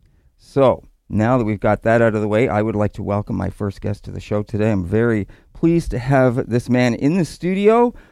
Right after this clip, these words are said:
We have a film to talk about. Richard Bell is a Canadian film director and screenwriter. He is most noted, uh, as the writer and director of the films Eighteen and Brotherhood. Brotherhood is the film we're talking about today.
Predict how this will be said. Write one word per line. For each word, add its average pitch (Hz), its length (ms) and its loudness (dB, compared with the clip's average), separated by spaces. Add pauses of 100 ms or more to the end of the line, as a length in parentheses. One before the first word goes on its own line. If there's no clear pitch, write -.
(220)
We 143 200 2
have 143 280 4
a 131 80 2
film 147 360 2
to - 80 -2
talk 98 280 -2
about. 95 300 -4
Richard 135 340 -6
Bell 170 360 4 (280)
is 113 440 0
a 113 140 2
Canadian 113 440 0
film 120 240 0
director 110 400 0
and 101 160 -2
screenwriter. 175 580 2
He 143 140 0
is 110 100 0
most 143 400 0
noted, 98 360 -2 (280)
uh, 101 240 0
as 104 200 0
the 107 100 -4
writer 98 240 -2
and 90 160 -4
director 95 400 -6 (180)
of 95 200 -6
the 95 80 -8
films 98 360 -4 (120)
Eighteen 104 440 -6
and 90 140 -6
Brotherhood. 98 460 -4
Brotherhood 117 500 0 (300)
is 104 100 -10
the 104 100 -10
film 104 280 -4
we're 98 200 -6
talking 101 380 -6
about 98 240 -8
today. 107 480 -4